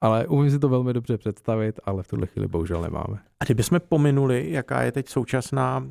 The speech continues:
Speaker 2: eh, vlastně situace na trhu práce,
Speaker 1: Ano.
Speaker 2: tak v čem by byla ta přidaná hodnota, kdyby tou prodejkyní, tou obchodnicí těch nových aut byla žena?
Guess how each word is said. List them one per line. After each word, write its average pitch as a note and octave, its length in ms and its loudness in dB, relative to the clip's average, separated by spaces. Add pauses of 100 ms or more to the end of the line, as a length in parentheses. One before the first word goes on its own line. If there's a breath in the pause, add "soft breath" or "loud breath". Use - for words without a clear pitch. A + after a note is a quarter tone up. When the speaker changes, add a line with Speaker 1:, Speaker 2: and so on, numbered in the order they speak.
Speaker 2:
eh, A2+ 320 -4
vlastně A2+ 340 -2
situace B2+ 460 -2
na B2+ 120 -2
trhu C3+ 280 4
práce, G2+ 720 -4
Speaker 1:
Ano. G2+ 460 0
Speaker 2:
tak - 360 0
v - 60 -8
čem B2 140 0
by F3 60 2
byla A#3 160 2
ta E3+ 100 -2
přidaná A#2 420 0
hodnota, G#2+ 480 -2
kdyby A2 240 -2
tou A#2 180 0
prodejkyní, B2+ 640 2
tou A2 120 0
obchodnicí C3 760 -2
těch - 260 -4 (100)
nových C#3 420 2
aut A#2 280 -2
byla C3 220 0
žena? G#2 280 0